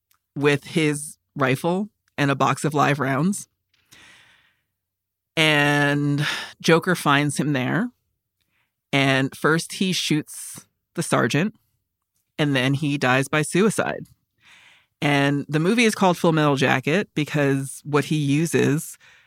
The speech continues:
is, um, a magazine that was kinda standard issue for the infantry at that time, and that's what they called it.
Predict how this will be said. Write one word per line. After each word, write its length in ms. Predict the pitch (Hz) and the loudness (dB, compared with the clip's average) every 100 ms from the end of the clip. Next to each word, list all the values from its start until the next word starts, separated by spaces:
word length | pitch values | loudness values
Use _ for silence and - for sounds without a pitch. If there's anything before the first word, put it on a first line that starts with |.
| _ _ - | _ _ -2
is, 540 | 143 135 135 131 - - | 2 2 0 -4 -8 -2
um, 460 | 131 131 135 127 - - | -2 0 -4 -8 -10 -4
a 60 | |
magazine 520 | 147 143 143 143 143 139 | 0 2 2 0 0 0
that 120 | 113 | 0
was 120 | - | 0
kinda 180 | 156 131 | 0 0
standard 420 | - 135 139 131 | 2 2 4 2
issue 260 | - - 156 | 0 0 0
for 140 | - | 0
the 160 | 139 127 | 0 2
infantry 420 | 131 156 151 170 | 0 0 0 2
at 80 | 170 | 2
that 160 | 175 - | 0 2
time, 240 | 185 180 | 2 2
and 100 | 147 | 2
that's 140 | 131 | 0
what 80 | 139 | 0
they 80 | 127 | -2
called 280 | - 131 139 | 0 0 0
it. 160 | 190 | -2